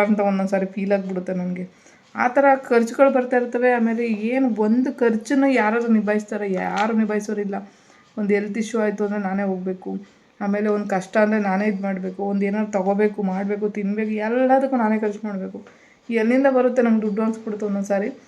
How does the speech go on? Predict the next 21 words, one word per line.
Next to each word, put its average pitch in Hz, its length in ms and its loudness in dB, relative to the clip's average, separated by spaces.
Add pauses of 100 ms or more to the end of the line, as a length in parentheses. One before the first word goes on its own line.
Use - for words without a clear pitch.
(280)
ಸದ್ಯ 226 320 0
ಇವಾಗ 233 240 0
ಟೆರಕೋಟ 226 380 2 (140)
ಒಂದು 220 140 2 (100)
ನಾನು 202 140 -2 (160)
ನಿಭಾಯಿಸ್ತಾ 214 400 0
ಇರೋದಕ್ಕೆ 208 280 0
ಒಳ್ಳೇದಾಯಿತು. 190 440 0 (460)
ಟೆರಕೋಟ 208 360 2 (140)
ಮಾಡ್ಕೊಂಡು 202 500 0
ಅದರಲ್ಲೇ 190 400 2
ಸೇಲ್ 208 320 0
ಮಾಡಿ 185 200 -2 (100)
ಅದನ್ನೇ 196 340 -4
ರೊಟೇಟ್ 196 380 -4
ಮಾಡ್ಕೊಂಡು 185 420 -4 (500)
ಅಲ್ಲಿಗೆ 202 360 0
ಮೆಟೀರಿಯಲ್ಗೂ 208 440 0
ದುಡ್ಡು 196 200 -2
ಹಾಕ್ತೀನಿ, 196 400 -2
ಬಾಡಿಗೆ 190 260 -2